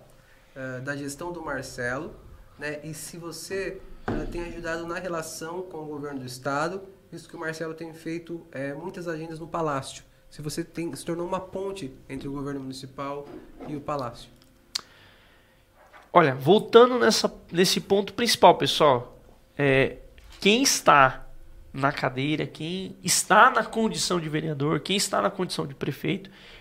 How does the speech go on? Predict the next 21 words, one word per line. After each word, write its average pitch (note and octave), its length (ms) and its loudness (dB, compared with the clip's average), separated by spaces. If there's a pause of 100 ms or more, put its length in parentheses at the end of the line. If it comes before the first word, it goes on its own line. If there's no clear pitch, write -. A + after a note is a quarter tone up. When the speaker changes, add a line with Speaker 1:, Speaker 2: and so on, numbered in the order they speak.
Speaker 2:
ele F#3 160 0
tem F#3+ 160 -2
que F#3 60 -14
entender F3 280 -2
que - 60 -16
tem F#3 120 -10
que F3 60 -14
governar E3+ 320 2
pra F3 140 0
todos, C3+ 400 -6
tem D3 140 -6
que D3 60 -10
governar D3 300 0
pra E3 140 -4
cidade. - 520 -8 (760)
Então, A3 200 4
embora A3+ 300 6
a A#3+ 40 10
gente A3+ 280 0
tenha A3+ 280 0
divergências A#3+ 1120 2